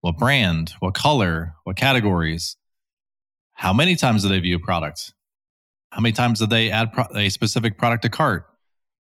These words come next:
And you can expand that out. And then the third is the actions that a user is taking. So their key actions.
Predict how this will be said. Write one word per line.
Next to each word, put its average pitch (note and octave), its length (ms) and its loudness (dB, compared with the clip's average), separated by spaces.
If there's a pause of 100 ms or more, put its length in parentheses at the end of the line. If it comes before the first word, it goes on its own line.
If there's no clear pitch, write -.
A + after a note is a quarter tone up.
(280)
And E2+ 100 0
you E2+ 80 0
can F2 120 -4
expand G2 440 -2
that F2+ 220 -2 (160)
out. E2 220 -2 (840)
And A2 100 2
then A#2+ 120 4
the A2+ 100 4
third F3 480 2
is A2 680 2 (460)
the G#2+ 220 2
actions G#2+ 840 0 (160)
that G#2+ 180 2
a G2+ 100 -2
user G2+ 400 4
is G2 100 2
taking. F2+ 420 0
So G#2+ 160 0
their G#2 140 2
key A2+ 240 0
actions. F2+ 600 -2